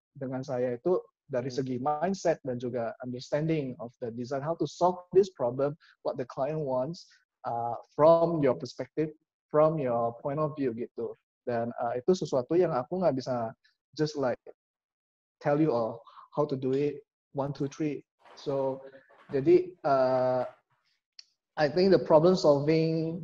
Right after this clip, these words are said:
Speaker 1: is a key as well, karena like for business wise, kita kan, uh, juga harus tahu ya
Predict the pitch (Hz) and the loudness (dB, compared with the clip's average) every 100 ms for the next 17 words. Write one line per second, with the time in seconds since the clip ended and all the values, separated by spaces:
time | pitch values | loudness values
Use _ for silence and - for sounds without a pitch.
0 | 160 139 135 131 - - 175 131 156 180 | -4 -4 -2 -6 -12 0 2 4 2 0
1 | 175 143 156 185 - 151 143 - 139 143 | 2 2 2 -2 0 2 2 4 4 4
2 | 170 202 160 160 175 - _ - 131 147 | 2 2 6 6 6 0 _ -8 2 2
3 | 139 160 175 170 _ _ _ - 123 123 | 2 -2 -6 -8 _ _ _ -4 -2 -2
4 | 127 127 123 123 - 143 165 135 127 | -2 0 0 -2 -2 4 4 6 4